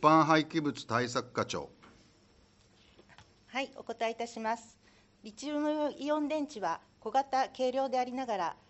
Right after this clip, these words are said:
Speaker 2: 大容量で繰り返し使えるという優れた特徴を持っており、現在の生活に欠かせない存在となっております。具体的には、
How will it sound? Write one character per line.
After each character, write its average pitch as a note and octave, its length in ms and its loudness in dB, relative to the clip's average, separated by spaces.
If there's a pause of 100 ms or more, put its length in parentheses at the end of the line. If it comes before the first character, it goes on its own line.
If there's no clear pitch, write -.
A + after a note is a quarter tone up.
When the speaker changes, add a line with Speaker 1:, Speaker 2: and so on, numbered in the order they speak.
(120)
Speaker 2:
大 C4 240 -2
容 D4 220 2
量 F#3+ 240 -2
で F3 280 -6
繰 G#3 100 -12
り A#3+ 60 -10
返 C4 220 0
し - 80 -16
使 - 180 -2
え C4 60 2
る C4+ 80 -6
と A#3+ 140 -2
い F#3+ 160 -4
う F3+ 40 -8 (160)
優 C4+ 60 -8
れ C#4+ 100 -4
た A#3 120 -2
特 - 200 -14
徴 G#3+ 220 -2
を G#3+ 40 0
持 A3+ 100 -4
っ A3+ 40 -10
て G3 160 -6
お F#3 80 -2
り、 D#3+ 200 -10 (400)
現 C#4 260 -2
在 G#3+ 160 -4
の F3+ 80 -8
生 G3+ 220 -6
活 G3 240 -10
に G3+ 160 -10
欠 - 120 -20
か A3+ 120 -8
せ A#3+ 100 -6
な A#3+ 120 -2
い A#3+ 40 -2
存 A#3+ 220 -6
在 B3 180 0
と B3 80 -6
な A#3+ 100 0
っ A#3 80 -8
て A3 80 -6
お F#3 60 -2
り F3 100 -6
ま E3+ 200 -6
す。 - 240 -20 (680)
具 A#3+ 80 -8
体 D4 220 2
的 D4+ 200 -6
に D4 140 0
は、 F#3+ 260 0